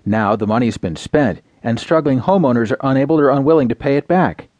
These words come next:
The delinquency rate on home equity loans is higher than all other types of consumer loans, and even bank cards like Visa and MasterCard, according to the American Bankers Association. Lenders say they're trying to recover some of that money, but their success has been limited,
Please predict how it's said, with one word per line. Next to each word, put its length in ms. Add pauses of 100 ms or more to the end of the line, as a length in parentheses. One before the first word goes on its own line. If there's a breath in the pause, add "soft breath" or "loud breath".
(680 soft breath)
The 100
delinquency 560
rate 220
on 160
home 220
equity 320
loans 300
is 180
higher 280
than 140
all 280
other 140
types 340
of 60
consumer 420
loans, 420 (160 soft breath)
and 140
even 260
bank 260
cards 340
like 220
Visa 320
and 120
MasterCard, 720 (240 soft breath)
according 380
to 80
the 100
American 400
Bankers 400
Association. 800 (960 soft breath)
Lenders 420
say 220
they're 180
trying 360
to 100
recover 480
some 220
of 40
that 180
money, 300
but 140
their 160
success 540
has 120
been 160
limited, 460